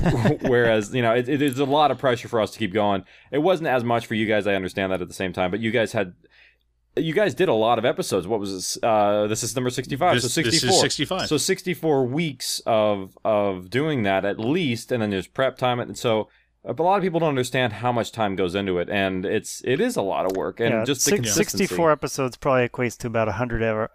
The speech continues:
Speaker 3: hours at least of ep-, uh, editing on my <laughs> part.
Speaker 2: Yeah.
Speaker 3: So.
Speaker 1: Oh yeah, yeah.
Speaker 2: Especially when, you know, I was living in New York hosting the calls, and it was like, "Man, you know what really sucks? Time Warner Cable." And
Speaker 1: <laughs>
Speaker 2: it's,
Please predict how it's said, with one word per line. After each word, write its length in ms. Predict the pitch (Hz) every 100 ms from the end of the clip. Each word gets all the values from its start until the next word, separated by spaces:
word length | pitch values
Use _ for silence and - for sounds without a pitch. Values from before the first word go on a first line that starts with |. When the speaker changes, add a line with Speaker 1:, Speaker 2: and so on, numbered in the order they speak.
| -
Speaker 3:
hours 380 | 117 110 104 117
at 120 | 120
least 220 | 117 -
of 100 | 120 139
ep-, 180 | 131 - - _ -
uh, 360 | 120 107 110 -
editing 360 | 131 120 113 107
on 140 | 113
my 180 | 110 113
<laughs> 60 | 110
part. 280 | - 156 -
Speaker 2:
Yeah. 200 | 120 113
Speaker 3:
So. 100 | 113
Speaker 1:
Oh 120 | 196 101
yeah, 260 | 92 87
yeah. 180 | 76 82 - - - _ _ _ _ _ -
Speaker 2:
Especially 540 | 139 202 170 185 156
when, 480 | 131 123 120 113 110
you 100 | 113
know, 320 | 107 98 98 110
I 60 |
was 360 | 107 101 95 -
living 400 | 123 107 104 107
in 240 | 110 127 123
New 80 | 113
York 320 | 104 101 -
hosting 460 | - 127 - 120
the 60 | 107
calls, 380 | - 117 113 110
and 80 | 110
it 40 |
was 100 | 104
like, 180 | 104 -
"Man, 320 | 135 143 131
you 80 | 120
know 80 | 160
what 120 | -
really 220 | 135 147
sucks? 360 | - 131 156 -
Time 280 | - 185
Warner 200 | 165 156
Cable." 420 | 135 - 165 - - - - 110 92
And 200 | 120 120
Speaker 1:
<laughs> 120 | 120 -
Speaker 2:
it's, 480 | 110 - 190 -